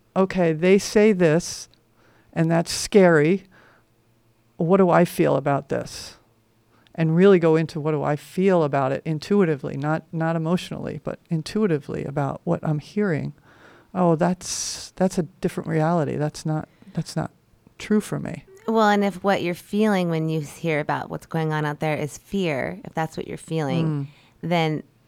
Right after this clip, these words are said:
Speaker 2: that is showing you that fear is what's still harboring in myself. I'm still really activating in fear. If you're willing to look at that and to o-, take ownership of where does that really come from, it's not really this thing going on right now.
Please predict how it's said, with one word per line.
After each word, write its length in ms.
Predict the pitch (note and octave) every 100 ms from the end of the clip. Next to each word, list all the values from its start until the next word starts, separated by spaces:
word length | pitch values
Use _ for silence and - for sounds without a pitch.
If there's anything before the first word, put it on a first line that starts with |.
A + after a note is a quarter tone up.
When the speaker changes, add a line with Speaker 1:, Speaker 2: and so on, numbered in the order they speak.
| -
Speaker 2:
that 520 | D3+ F3 F3+ F#3 - _ -
is 320 | - E3 D#3+
showing 400 | - G3 G3 F3+
you 240 | C#3+ C3+ D#3+
that 240 | - - _ _ -
fear 220 | A#3+ G#3
is 160 | D#3 D3
what's 240 | D3 D3+
still 260 | - E3+ D#3
harboring 440 | D3+ E3 D3+ C#3+
in 100 | C#3
myself. 640 | C3+ C3+ - C3 A#1+ - -
I'm 160 | - D3+
still 260 | - D#3+
really 200 | D3+ C#3+
activating 600 | - C3+ - C#3+ C3+ C3 B2
in 100 | B2+
fear. 480 | - - - - - - - - _
If 140 | E3+ D#3+
you're 120 | D#3+
willing 360 | E3+ E3 D3+ D3+
to 180 | D#3
look 200 | D#3+ A3+
at 120 | - -
that 400 | C#3 C#3 C#3+ -
and 340 | D3+ D3 C#3+ -
to 160 | -
o-, 120 | C#3+ -
take 220 | D#3 -
ownership 460 | C#3+ D3 D3+ - -
of 120 | C3+
where 120 | C#3+
does 140 | C#3+ C3+
that 140 | -
really 160 | C3+ C3
come 280 | - D3+ D3
from, 320 | - - C#3+
it's 140 | - E3+
not 140 | D3+
really 280 | D3+ D3 C#3
this 220 | C3 C3+
thing 240 | - D#3
going 220 | C3+ C3 B2+
on 80 |
right 140 | B2+ A#2
now. 320 | C#3 B2